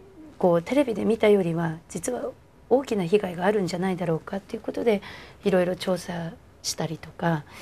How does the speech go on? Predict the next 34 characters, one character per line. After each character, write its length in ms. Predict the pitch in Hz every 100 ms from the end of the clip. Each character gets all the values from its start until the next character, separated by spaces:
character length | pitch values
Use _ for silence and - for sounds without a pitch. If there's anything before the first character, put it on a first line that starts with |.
| - -
ま 100 | 180
あ、 20 | 175
お 80 |
母 180 | 170 175
さ 140 | 170 165
ん 40 |
た 120 | 170
ち 100 | 165
の 100 | 170
話 320 | 156 165 160
を 60 | 185
聞 160 | - 175
い 40 |
て 140 | -
い 60 | 170
て、 300 | - 190 160 - - - - - -
本 160 | - 214
当 180 | - 254
に 460 | 247 240 226 294 - - - -
ち 100 | -
ょ 20 |
っ 20 |
と 100 | 226
危 140 | 175 -
険 240 | 190 185
だ 120 | 185
な 160 | 185 190
っ 40 | 185 - -
て 120 | 254
感 320 | - - 185
じ 160 | 180 185
始 320 | - 180 190
め 200 | 185 170
て、 380 | - - 240